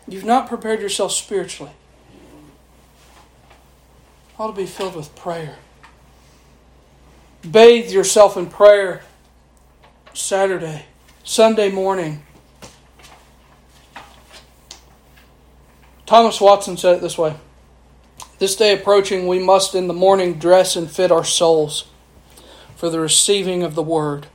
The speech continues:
The people of Israel must wash their garments before the law was delivered to them.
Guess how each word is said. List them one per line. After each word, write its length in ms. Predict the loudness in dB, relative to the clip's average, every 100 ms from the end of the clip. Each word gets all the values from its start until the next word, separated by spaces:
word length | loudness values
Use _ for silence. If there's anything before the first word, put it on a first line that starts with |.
| _ _ _ _ _ _ _ _ _
The 100 | -4
people 340 | 4 6 6 6
of 80 |
Israel 360 | 6 6 4 2
must 280 | 2 2 0
wash 420 | 4 6 6 0
their 180 | -4 0
garments 500 | 4 4 4 -4 -6
before 400 | -8 2 6 6
the 80 | 6
law 380 | 6 6 6
was 160 | 4 -2
delivered 500 | -2 4 4 4 -2
to 80 | -4
them. 320 | -4 -4